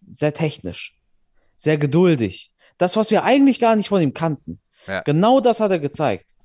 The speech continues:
Speaker 1: Und er ist absolut der verdiente Champion.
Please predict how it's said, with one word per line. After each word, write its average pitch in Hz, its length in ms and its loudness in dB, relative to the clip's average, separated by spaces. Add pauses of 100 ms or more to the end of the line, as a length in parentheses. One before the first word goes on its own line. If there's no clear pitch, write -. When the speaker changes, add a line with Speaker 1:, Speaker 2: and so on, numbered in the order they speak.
(340)
Speaker 1:
Und 127 520 -4
er 117 200 -8
ist - 160 -12
absolut 135 340 -6
der 135 80 0
verdiente 120 420 -4
Champion. 147 440 -2